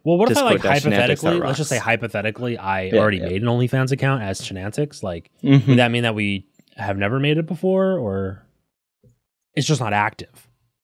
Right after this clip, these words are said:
Speaker 2: It's just, oh, okay. It's an, an
Speaker 1: Inactive
Speaker 2: it's like
Speaker 1: page?
Speaker 2: a Schrodinger's
Speaker 1: Cat?
Speaker 2: website.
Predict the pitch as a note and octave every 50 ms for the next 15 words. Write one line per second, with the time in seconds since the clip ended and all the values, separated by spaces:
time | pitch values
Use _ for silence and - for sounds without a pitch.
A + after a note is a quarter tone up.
0 | _ _ _ _ _ _ _ _ - - B2+ C3 - D3+ D3 D3+ D#3 D3+ C3 A#2+
1 | A#2 A#2 - A#2 G2 F#2+ F#2 - A#2+ G#2+ G#2 G#2 G#2+ G#2+ G#2+ G2+ - _ _ _
2 | C3+ C#3+ C#3+ C3+ C3 C3 B2 - C#3+ A#2+ - D3+ C#3 A#2+ A2+ A#2 B2+ D3+ D3+ -
3 | - - - _ _ _ _ _ _ _ - - - _ _ B2+ C3 - - -
4 | - - C3 A#2+ A#2 A#2 B2 A#2+ A#2 A#2 A2+ A2+ A2 A2 G#2+ G2+ G2+ - - -
5 | _ _ _ _ - A2+ A2 G#2+ B2 B2+ D#3+ D#3+ C3+ C3 C3+ C3+ -